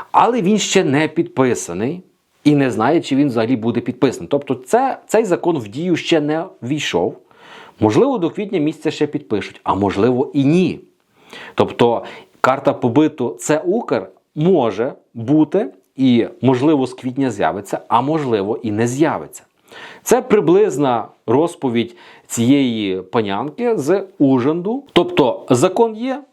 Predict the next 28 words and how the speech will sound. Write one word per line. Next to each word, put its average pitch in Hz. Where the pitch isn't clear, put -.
не 160
підписаний, 180
чи -
буде 196
підписаний, 123
вони 131
не 147
знають. 90
Вказівок 180
зверху 139
вони 127
не 160
отримували, 185
подачі 123
на 110
"Це 120
УКР" 98
поки 117
що -
немає, 190
тому 233
чекайте. 90
Якщо 165
ж -
така 127
ситуація 117
станеться, 101
що... 104